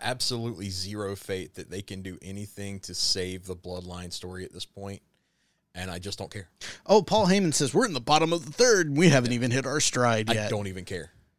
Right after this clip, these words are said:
Speaker 1: I,
Speaker 2: Um,
Speaker 1: I simply don't care. Uh, I haven't been watching W W E products on, like, Mondays and Fridays normally. I've caught a couple of YouTube clips here and there.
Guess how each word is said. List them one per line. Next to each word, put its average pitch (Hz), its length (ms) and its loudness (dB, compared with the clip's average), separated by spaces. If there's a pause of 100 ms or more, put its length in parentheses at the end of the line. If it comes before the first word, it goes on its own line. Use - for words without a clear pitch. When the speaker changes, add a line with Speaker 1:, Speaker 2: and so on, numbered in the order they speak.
(200)
Speaker 1:
I, 101 120 -2
Speaker 2:
Um, - 200 -8
Speaker 1:
I 98 220 -2
simply 104 460 -4
don't 90 300 -10
care. 90 280 -12 (580)
Uh, 92 340 -10 (140)
I 117 140 -4
haven't 110 600 -4
been 110 280 -8
watching 107 600 -8 (260)
W 104 180 -6
W 101 180 -6
E 98 80 -10
products 101 800 -10 (180)
on, 90 240 -14
like, 85 160 -12
Mondays 92 320 -10
and 90 140 -12
Fridays 98 480 -6
normally. 101 500 -8 (1000)
I've 71 260 -16
caught 107 320 -4
a 95 80 -6
couple - 380 -8
of 104 80 -2
YouTube 104 420 -8
clips - 340 -6
here 110 140 -6
and 107 140 -8
there. 104 380 -10